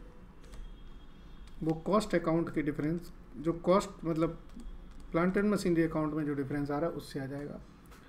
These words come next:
इसके बाद debtors का impact मैं अभी बताता हूँ। cash and cash balance जो है पन्द्रह लाख बीस हज़ार की हमारी opening है, अठारह बीस की closing है,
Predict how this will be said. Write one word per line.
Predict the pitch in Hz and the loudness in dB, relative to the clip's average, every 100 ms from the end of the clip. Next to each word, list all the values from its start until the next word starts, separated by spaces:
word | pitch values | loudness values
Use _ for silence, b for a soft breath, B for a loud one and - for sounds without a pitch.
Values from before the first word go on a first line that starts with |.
| B B B B B B B B - - - - 180 | B B B B B B B B -20 -18 -18 -4 -2
इसके | 160 202 | 2 4
बाद | 196 233 170 | 6 6 6
debtors | 151 175 175 240 233 - - B B B - - - - - - | 10 10 10 8 6 -4 -12 B B B -20 -20 -20 -20 -4 4
का | |
impact | 175 170 185 185 | 4 6 4 4
मैं | 170 | 2
अभी | 147 147 | 2 0
बताता | 147 151 151 151 | 0 -4 -2 -4
हूँ। | 160 - - - - - - B B B B - - - | -6 -12 -16 -20 -18 -18 -18 B B B B -20 -6 6
cash | 196 220 | 8 8
and | 254 240 | 6 6
cash | 202 196 | 6 6
balance | 180 185 185 180 170 - | 6 6 6 6 4 2
जो | 147 | 2
है | 135 - | 2 2
पन्द्रह | 175 170 185 | 4 6 8
लाख | 185 185 | 8 6
बीस | 170 170 | 4 4
हज़ार | 156 160 | 4 4
की | 160 160 | 2 0
हमारी | 147 151 | 2 2
opening | 139 131 143 175 | 2 2 0 0
है, | 226 | 0
अठारह | 170 165 170 | 2 4 4
बीस | 170 165 - | 4 2 0
की | 185 285 B B B B - | 0 0 B B B B -2
closing | 160 147 127 | 2 4 4
है, | 123 | 2